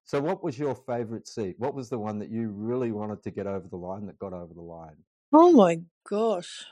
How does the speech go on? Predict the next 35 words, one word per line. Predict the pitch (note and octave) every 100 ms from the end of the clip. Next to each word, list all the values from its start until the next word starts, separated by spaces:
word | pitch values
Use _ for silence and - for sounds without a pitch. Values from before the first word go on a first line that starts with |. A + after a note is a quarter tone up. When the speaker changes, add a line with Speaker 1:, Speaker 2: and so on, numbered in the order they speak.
| - _ _ _ _ _ _ _ _ - - _ _ _ _ _ _ _
Speaker 2:
<sighs> | - - - - - - - -
Oh, | A3 G#3 F#3+ G#3
I | G#3+
needed | G#3+ G#3 F#3+
more | F#3 F3+
than | E3+ D#3+
one. | E3 F3 D3+ _ _ G#3
I | A#3
really | G#3+ G#3+ A3 G#3
needed | F#3+ F#3 F3 E3+
more | E3+ E3+
than | E3+ E3
Speaker 1:
<laughs> |
Okay, | F3 F3+ A2+
Speaker 2:
one, | B2
but | - -
Speaker 1:
give | G#3+ A3+
Speaker 2:
I |
Speaker 1:
me, | A#2
give | - C3+
me | B2
a | G#2+
Speaker 2:
think |
Speaker 1:
couple. | G#2+ G2 F#2+ E2+ _ -
<laughs> | C#3+ -
Give | D3
me | C#4
a | C#4
Speaker 2:
But |
no, | C#4 C4
Speaker 1:
few. |
Speaker 2:
I | B3+
think, | C4 D4+ D#4+ C#4+ _
I | C4 C4+
think | C4 F4 E4+